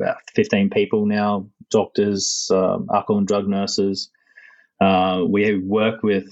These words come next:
primary healthcare networks across the country. So we, it's a, as a social enterprise, what's really important is for us to work in regional and remote areas and with Indigenous service providers so that, uh, you know, there's equity of care and this service is available across the country to those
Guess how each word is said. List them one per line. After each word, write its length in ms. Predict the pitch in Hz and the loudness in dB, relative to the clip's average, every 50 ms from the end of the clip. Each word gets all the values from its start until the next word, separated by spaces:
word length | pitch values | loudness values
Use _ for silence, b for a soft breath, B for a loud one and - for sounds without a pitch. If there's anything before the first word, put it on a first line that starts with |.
| - - | -6 0
primary 280 | - 113 104 98 92 | 2 4 4 4 2
healthcare 380 | - 98 98 - - - 107 104 | 2 0 -2 0 0 0 0 0
networks 420 | 110 113 113 113 120 123 127 - | 0 0 0 0 -2 -2 -2 -2
across 280 | - - - - 101 - | -4 0 0 0 0 0
the 80 | - | -2
country. 400 | 95 - 110 107 110 - 135 143 | -2 0 0 0 2 2 0 0
So 220 | 139 - 113 98 95 | 2 2 2 2 2
we, 200 | 95 95 92 b b b b b b b b b _ | 2 0 -2 b b b b b b b b b _
it's 180 | - 101 - - | 0 2 4 2
a, 180 | 101 101 98 - | 2 2 2 0
as 140 | 110 101 98 | 0 0 2
a 60 | 92 | 0
social 360 | - - 113 104 - - 101 | 0 0 0 0 0 0 0
enterprise, 540 | 95 101 104 95 - 113 101 101 98 95 - | 0 0 0 0 0 2 2 2 2 2 0
what's 180 | 110 - - - | -2 -2 0 0
really 160 | 110 101 98 | 2 2 2
important 580 | 95 92 - - 98 95 95 98 98 98 - - | 0 0 0 0 0 2 2 0 0 0 -2 -2
is 160 | 101 98 - - | -2 -4 -2 0
for 120 | - 101 | 2 2
us 200 | 87 78 78 - | 2 2 0 0
to 180 | - 104 98 92 | 0 0 0 0
work 380 | 90 - - 101 98 98 95 - | 0 0 0 0 0 -2 0 0
in 140 | 107 98 95 | 0 0 0
regional 360 | 98 98 95 90 - 104 95 | 0 0 0 -2 -2 -2 -2
and 40 | 95 | 0
remote 300 | 95 95 98 98 101 95 | 0 0 0 0 0 0
areas 560 | 92 98 98 101 98 98 95 95 95 92 - - | 0 0 0 0 0 0 -2 -2 -2 -2 -2 -2
and 220 | 95 98 95 90 95 | -2 -2 -2 -2 0
with 180 | 98 95 92 - _ | 0 -2 -2 -4 _
Indigenous 840 | - 104 101 - 101 101 - - 104 98 95 98 98 - - - - b b b b b b b | -6 -6 -2 -2 -2 -2 0 0 0 0 0 0 -2 -2 -4 -4 -8 b b b b b b b
service 360 | - - 113 104 101 101 101 - | -2 2 2 4 4 2 0 0
providers 640 | - 101 87 98 95 95 95 98 98 95 92 - - | -2 -2 0 2 2 2 2 2 0 0 0 0 2
so 180 | - 98 92 | 2 2 0
that, 260 | 90 95 92 95 - - _ _ - | 0 0 -2 -2 -4 -8 _ _ -4
uh, 260 | 107 98 98 95 95 92 98 - - - _ _ _ _ _ | -2 0 0 0 -2 -2 -6 -10 -14 -18 _ _ _ _ _
you 120 | 107 101 | 2 2
know, 80 | 101 92 | 4 4
there's 200 | 98 92 85 - | 4 2 2 0
equity 360 | 92 101 - - 95 92 95 | -2 -2 -2 -2 0 0 0
of 100 | 90 - | -2 -4
care 320 | - - 101 98 113 127 127 - _ | -2 0 0 2 0 0 -2 -6 _
and 180 | - 95 95 95 | -2 0 0 2
this 240 | 95 - - - - | 2 0 0 0 0
service 320 | - 101 95 92 92 - | 0 0 0 0 -2 -2
is 60 | 90 | -2
available 640 | 92 92 82 87 90 92 95 - 98 98 92 90 82 - | -2 0 2 2 2 2 2 0 0 0 0 -2 -2 -4
across 340 | - - - - - - - | -6 -6 -2 -2 -2 -2 -2
the 80 | - 92 | -6 -4
country 460 | - - 98 98 - - 98 98 92 - | -2 0 0 0 0 -2 -2 -2 -2 -2
to 80 | - | -2
those 260 | 92 92 92 92 - | -2 0 0 0 -2